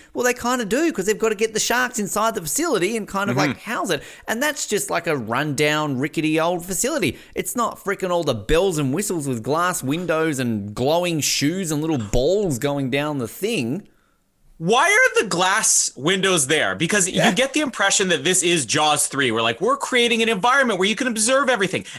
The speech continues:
Speaker 2: Everything that you're observing is a kilometer down in the ocean. These glass windows will give you nothing.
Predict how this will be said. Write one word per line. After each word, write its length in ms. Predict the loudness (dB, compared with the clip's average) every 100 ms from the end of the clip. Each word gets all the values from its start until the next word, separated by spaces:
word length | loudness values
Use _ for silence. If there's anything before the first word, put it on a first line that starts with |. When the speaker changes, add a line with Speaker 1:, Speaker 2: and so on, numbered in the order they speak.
| -2
Speaker 2:
Everything 300 | 2 2 2
that 160 | 2 2
you're 100 | 2
observing 680 | 2 2 2 2 2 0 2
is 160 | 0
a 60 | 0
kilometer 680 | 0 2 4 4 4 2
down 340 | 2 2 2 2
in 80 | 2
the 140 | 2
ocean. 400 | 2 2 2 2
These 160 | 2 2
glass 340 | 2 2 0
windows 560 | 0 0 2 4 2 2
will 160 | 0
give 240 | 2 0 0
you 100 | 0
nothing. 540 | 0 0 0 -2